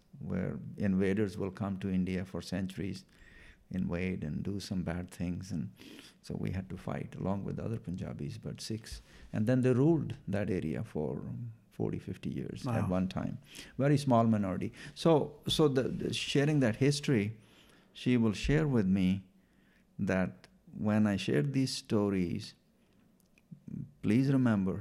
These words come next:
Speaker 1: she'll tell me, "that we Muslims are good people." She says, "You know, you, you'll, you'll talk about this or that, but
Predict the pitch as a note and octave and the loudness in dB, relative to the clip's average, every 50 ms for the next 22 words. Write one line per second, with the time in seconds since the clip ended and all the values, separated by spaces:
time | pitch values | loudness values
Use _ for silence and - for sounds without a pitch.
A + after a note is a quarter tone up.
0 | G#2+ - - - G2 G2+ G2 - F#2+ - - - - - - - - - _ _ | -6 -8 -6 -6 -4 -4 -4 -4 -4 -4 -4 -4 -4 -4 -6 -8 -10 -16 _ _
1 | _ _ _ _ _ _ _ _ _ - - F#2 E2+ F#2 F2+ F2+ F2 - - - | _ _ _ _ _ _ _ _ _ -8 -6 -6 -4 -2 -2 -2 -2 -4 -6 -10
2 | - - - - - - - - - - - A#1+ B1 - F#2+ F#2+ G2 G2+ A2 A#2 | -16 -16 -12 -10 -10 -8 -8 -8 -10 -10 -10 -10 -8 -8 -6 -2 0 2 2 4
3 | A#2+ A#2 A#2 G#2 - - - - F#2 G2 F#2+ G2+ A#2+ B2 C3 D3 D3 C3+ A#2 G#2 | 2 2 0 -2 -4 -6 -6 -4 -2 0 2 2 2 2 4 4 4 4 4 4
4 | A2 G2+ G2 G#2+ B2 A#2+ A#2 B2 B2+ D3 C#3+ - D3 B2+ F#2+ - - - _ _ | 2 0 0 0 -2 0 0 0 0 0 0 0 -2 -2 -2 -4 -8 -18 _ _
5 | _ _ _ _ _ _ _ _ _ _ _ - - - A2 A2+ A2 - G#2 G2 | _ _ _ _ _ _ _ _ _ _ _ -10 -4 -2 -2 -2 0 -2 -2 -2
6 | F2+ F2+ F2 - - - - - C#3 A#2+ G#2+ B2 D3 D3+ D3 C#3+ C#3+ C#3+ - C#3+ | -2 -4 -4 -6 -8 -6 -2 0 2 4 4 4 4 2 2 0 0 0 2 2
7 | C#3+ C3+ C3 C3+ C3+ - - D#3 C#3 B2+ - - - D#3 E3 - F#3 D3+ D#3 D#3 | 2 0 0 -2 -4 -2 0 0 0 0 -2 -4 -6 -4 -2 0 0 2 2 2
8 | D3 B2+ A#2+ C3 C3+ C#3 C#3+ - D3+ C3+ A#2+ A2+ G#2+ A2 A#2+ A#2+ A#2 A2+ A2 F#2 | 2 2 2 4 4 4 2 2 0 0 2 2 2 2 2 2 0 -2 -2 0
9 | C3 C3+ A#2 - - - - - | 2 2 2 0 -2 -6 -14 -18